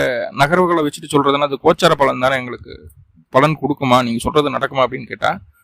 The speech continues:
உங்களுடைய சுய ஜாதகத்துல ஒவ்வொரு கிரகத்தினுடைய தசாபுத்தி கண்டிப்பா நடக்கும். தசை, புத்தி, அந்தரம் மூணுன்னா பார்க்க வேண்டியது இருக்கும் ஜாதகம் பார்க்கும்போது. அப்படி தசா, புத்தி, அந்தரத்துல நான் சொல்லக்கூடிய ஒவ்வொரு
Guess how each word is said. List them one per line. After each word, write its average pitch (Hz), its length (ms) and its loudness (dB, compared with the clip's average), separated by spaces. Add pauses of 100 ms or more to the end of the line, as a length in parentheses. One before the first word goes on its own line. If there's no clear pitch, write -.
(240)
உங்களுடைய 190 460 6
சுய 160 220 2
ஜாதகத்துல 156 540 0
ஒவ்வொரு 147 340 2
கிரகத்தினுடைய 139 560 -2
தசாபுத்தி 135 500 0
கண்டிப்பா 127 340 -6
நடக்கும். 117 320 -6
தசை, 147 220 0 (100)
புத்தி, 139 220 -4 (100)
அந்தரம் 131 340 -2
மூணுன்னா 127 340 0
பார்க்க 139 200 -2
வேண்டியது 123 260 -4
இருக்கும் - 300 -20
ஜாதகம் 123 340 2
பார்க்கும்போது. 110 400 -4 (400)
அப்படி 127 260 4
தசா, 175 200 2 (120)
புத்தி, 147 280 0
அந்தரத்துல 139 440 0 (360)
நான் 131 180 4
சொல்லக்கூடிய 160 460 2
ஒவ்வொரு 131 180 2